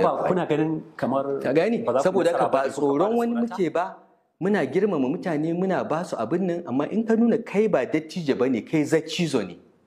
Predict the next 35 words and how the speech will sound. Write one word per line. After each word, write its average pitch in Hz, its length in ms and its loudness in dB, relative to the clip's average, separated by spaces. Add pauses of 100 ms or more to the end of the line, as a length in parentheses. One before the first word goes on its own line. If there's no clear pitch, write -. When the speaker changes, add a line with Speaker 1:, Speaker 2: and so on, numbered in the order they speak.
(200)
Speaker 2:
wallahi 185 200 0
za 156 140 0
mu 160 100 0
yaƙe - 260 -2
ka. - 120 -12 (500)
Speaker 1:
Kamar - 240 -2
kun 180 120 2
tsorata 147 360 2
ne 131 100 4
da 113 300 0
a-, 110 160 -4
abu 120 240 -4
irin 127 240 0
shirin 117 240 -2
da - 60 -8
suke - 180 -8
yi 117 160 0
kenan? 107 260 -2 (300)
Za-, 123 160 0
na 117 300 0
faɗuwa, 117 420 0 (220)
za- 101 100 -4
Speaker 2:
Shekara 208 640 2
nawa 147 180 0
suna 123 260 -2
yin 110 120 -2
wannan? 95 320 -10 (320)
Kallon 208 320 2
su 214 140 -4
kawai 151 260 2
muke 135 320 0
don 110 160 2
lokaci 120 400 -2
ya - 80 0
kusa. - 320 -8